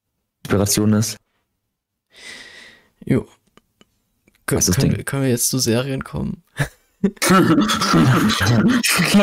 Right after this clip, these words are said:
Speaker 3: so, als würde sich langweilen.
Speaker 2: Nein, nein, nein. Äh, es
Speaker 1: Man
Speaker 2: ist
Speaker 1: hat nur
Speaker 2: nur
Speaker 1: die Hälfte nicht verstanden, glaub ich.
Speaker 2: Ja, wir, wir hatten, ja, und wir hatten Creator schon als Thema.
Speaker 3: Ja.
Speaker 2: Ähm,
Speaker 1: Jo,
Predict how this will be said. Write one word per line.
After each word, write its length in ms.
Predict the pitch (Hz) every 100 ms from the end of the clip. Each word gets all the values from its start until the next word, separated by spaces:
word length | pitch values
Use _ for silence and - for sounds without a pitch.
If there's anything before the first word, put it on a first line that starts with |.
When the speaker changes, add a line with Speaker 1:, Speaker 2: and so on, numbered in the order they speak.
| 175
Speaker 3:
so, 60 | 156
als 120 | 135
würde 280 | 139 139 135
sich 140 | 123 131
langweilen. 440 | 143 135 113 113 - - -
Speaker 2:
Nein, 380 | 113 107 104 101
nein, 240 | 98 98
nein. 300 | 98 98 95 98 101
Äh, 180 | 110
es 100 | 110
Speaker 1:
Man 100 | 110
Speaker 2:
ist 60 | 113
Speaker 1:
hat 60 | 107
nur 80 | 117
Speaker 2:
nur 60 |
Speaker 1:
die 80 | 107
Hälfte 280 | 113 117 113
nicht 100 | 104
verstanden, 500 | 104 104 104 123 101
glaub 200 | 85 90
ich. 100 | 101
Speaker 2:
Ja, 200 | 117 113
wir, 220 | 113 - 165
wir 120 | 113
hatten, 500 | 120 113 104 104 - -
ja, 180 | 101 98
und 160 | 98 101
wir 80 |
hatten 240 | 101 - 101
Creator 380 | - 107 101 110
schon 240 | - 110
als 180 | 113 -
Thema. 360 | - 123 110 - - - - - - _ -
Speaker 3:
Ja. 280 | - 110 107
Speaker 2:
Ähm, 180 | 104 107 - _ _ _
Speaker 1:
Jo, 300 | 104 107 -